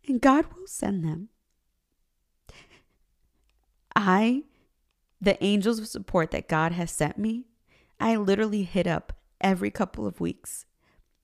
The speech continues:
because I can't stop thinking about them. And I'm so grateful for them. And I talk about them constantly. The women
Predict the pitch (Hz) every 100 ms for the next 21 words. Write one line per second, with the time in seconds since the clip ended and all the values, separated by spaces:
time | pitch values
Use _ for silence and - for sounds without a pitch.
0 | _ - 208 202 185 185 202 180 - -
1 | - - 180 165 160 147 - - - 247
2 | _ _ _ _ _ _ _ _ _ _
3 | - - _ _ _ _ _ _ _ 196
4 | 214 208 233 220 190 185 - - - -
5 | - - _ _ _ _ _ _ _ _
6 | 196 185 - 190 208 180 170 - - -
7 | - - - - - 196 - _ _ _
8 | _ _ _ - 190 180 196 175 170